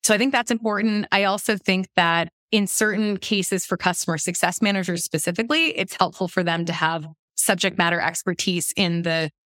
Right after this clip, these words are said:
field, in the sort of field of clients that they are supporting. For example, I was talking to a legal tech company yesterday that is thinking of hiring lawyers as customer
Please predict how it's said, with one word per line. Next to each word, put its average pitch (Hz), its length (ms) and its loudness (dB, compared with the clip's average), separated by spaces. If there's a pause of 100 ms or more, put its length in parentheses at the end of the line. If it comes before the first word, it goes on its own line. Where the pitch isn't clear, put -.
(180)
field, 202 460 -2
in 196 120 0
the 180 160 -2
sort 185 200 0
of 170 60 -4
field 208 380 -2
of 180 120 -4
clients 180 440 0
that 170 160 -4
they 170 140 4
are 160 140 -2
supporting. 156 600 -2
For - 80 0
example, 180 520 0 (100)
I 170 40 -2
was - 60 2
talking 202 200 0
to 180 60 0
a - 20 -2
legal 180 280 0
tech - 180 0
company 175 300 -2
yesterday 170 600 0
that 170 240 2 (220)
is - 120 -2
thinking 190 260 2
of 185 80 -2
hiring 175 520 2 (200)
lawyers 185 580 2
as 170 220 2
customer 165 520 -2